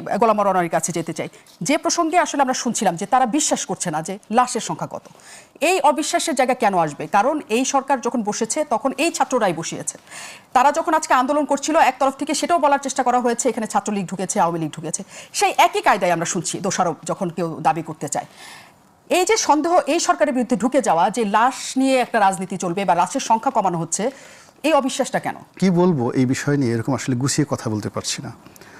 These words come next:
Speaker 2: তো যার জন্য প্রথমেই যারা নিহত হয়েছেন, একেবারে আল্লাহর কাছে দোয়া করি তাদের পুরো শোক সন্তপ্ত পরিবারের জন্য এই কষ্টটা কাটিয়ে উঠতে পারেন। আর দাবি জানাচ্ছি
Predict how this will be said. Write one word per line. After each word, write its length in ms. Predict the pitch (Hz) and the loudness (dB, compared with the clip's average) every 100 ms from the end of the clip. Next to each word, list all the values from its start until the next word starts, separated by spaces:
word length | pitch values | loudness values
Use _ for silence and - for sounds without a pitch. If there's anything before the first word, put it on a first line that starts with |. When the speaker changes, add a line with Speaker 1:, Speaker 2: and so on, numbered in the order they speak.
| - | -6
Speaker 2:
তো 40 | 147 | 0
যার 100 | 135 | 2
জন্য 120 | 160 165 | 2 2
প্রথমেই 420 | 160 - 196 160 185 | 0 2 4 4 2
যারা 180 | 143 131 135 139 | 2 2 2 0
নিহত 220 | 123 131 120 | 0 0 0
হয়েছেন, 340 | 117 113 143 185 - _ - - _ - 123 | -2 -2 -4 -4 -8 _ -20 -20 _ -10 -4
একেবারে 340 | 139 131 131 135 185 - | -2 0 0 -2 -6 -4
আল্লাহর 220 | 131 135 131 | 2 2 0
কাছে 180 | 123 139 175 - - - | -4 -2 -4 -6 -16 -4
দোয়া 200 | 120 113 110 | 0 0 0
করি 140 | 147 | -6
তাদের 520 | 170 120 113 117 139 220 - - - | -4 -4 -4 -2 -2 -2 -8 -20 -4
পুরো 160 | 156 185 - | 0 0 0
শোক 140 | 139 - | -4 -4
সন্তপ্ত 360 | 127 113 - - 131 | -4 -4 -6 -6 -4
পরিবারের 320 | 117 117 117 | -2 0 -2
জন্য 140 | 117 143 180 - | -2 -4 -4 -8
এই 200 | 123 127 226 - - - | -2 0 0 -6 -20 -6
কষ্টটা 320 | 123 - 110 110 | -6 -4 -6 -4
কাটিয়ে 220 | 107 - 104 | -6 -6 -10
উঠতে 180 | - 104 | -10 -12
পারেন। 200 | 104 107 - - - - - - - - | -12 -14 -18 -20 -20 -20 -20 -20 -18 0
আর 320 | 127 120 120 117 139 | 2 4 4 0 0
দাবি 160 | 127 160 190 | 2 2 2
জানাচ্ছি 280 | 185 - | 0 0